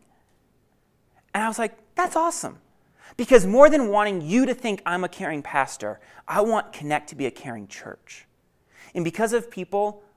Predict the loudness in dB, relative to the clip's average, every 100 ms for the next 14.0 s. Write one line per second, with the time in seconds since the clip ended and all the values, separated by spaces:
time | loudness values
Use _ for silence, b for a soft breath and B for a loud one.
0 | -2 0 0 -6 -8 -8 -10 -14 -16 _
1 | _ _ _ _ _ -8 -4 -2 -2 0
2 | -2 -2 -4 -4 -6 -6 -6 -8 -6 -4
3 | -2 0 -2 -2 -6 -6 -8 -8 -10 -14
4 | _ _ _ _ _ _ _ _ _ -4
5 | 0 0 -2 -10 _ _ _ _ _ _
6 | 6 8 8 4 2 2 2 -8 -14 -20
7 | _ _ -4 -4 0 0 2 0 -6 -4
8 | 0 2 2 6 10 10 6 0 -4 -8
9 | -4 -2 -4 -8 -4 2 4 4 0 -8
10 | -12 -12 -12 -16 -20 _ _ b b b
11 | b b 0 4 4 2 -2 0 2 4
12 | 2 4 6 6 4 0 0 0 2 4
13 | 6 4 0 -2 0 0 2 -2 -4